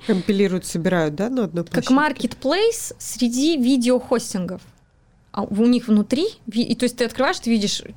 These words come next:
Speaker 2: я открыла сначала, думаю, "Ничего себе, в каком-то Ярусе видео пятьсот тысяч просмотров, как это так?" Кто
Speaker 1: Мгм.
Speaker 2: его вообще открывает?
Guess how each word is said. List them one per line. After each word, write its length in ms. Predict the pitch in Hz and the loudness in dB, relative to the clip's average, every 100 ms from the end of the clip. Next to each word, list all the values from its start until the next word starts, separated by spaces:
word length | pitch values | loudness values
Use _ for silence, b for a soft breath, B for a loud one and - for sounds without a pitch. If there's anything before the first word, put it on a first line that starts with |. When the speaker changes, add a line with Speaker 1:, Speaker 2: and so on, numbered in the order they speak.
| - | -4
Speaker 2:
я 180 | 220 233 | 0 2
открыла 260 | 233 - 302 | 0 -2 -2
сначала, 240 | - 226 | -2 -2
думаю, 180 | 214 220 | 2 4
"Ничего 340 | 269 269 330 339 | 4 2 0 -2
себе, 320 | - 254 233 | 0 0 0
в 100 | - | 0
каком-то 360 | 247 269 254 247 | -2 0 0 2
Ярусе 440 | 269 285 254 - | 0 0 -2 -4
видео 300 | 202 277 233 | -2 0 -2
пятьсот 400 | 220 220 - 277 | -2 -6 -6 -6
тысяч 340 | 285 262 262 - | -6 -6 -6 -6
просмотров, 560 | 254 - 254 220 190 | -6 0 0 0 -4
как 260 | - 208 - | -4 -4 -6
это 160 | 185 - | -14 -10
так?" 180 | 175 - _ _ _ _ _ - | -10 -10 _ _ _ _ _ -18
Кто 220 | 165 269 | -2 2
Speaker 1:
Мгм. 80 | 269 | 4
Speaker 2:
его 180 | 247 226 | 4 2
вообще 300 | 220 - 226 | 0 -2 -4
открывает? 500 | - 240 240 190 | -2 -2 0 0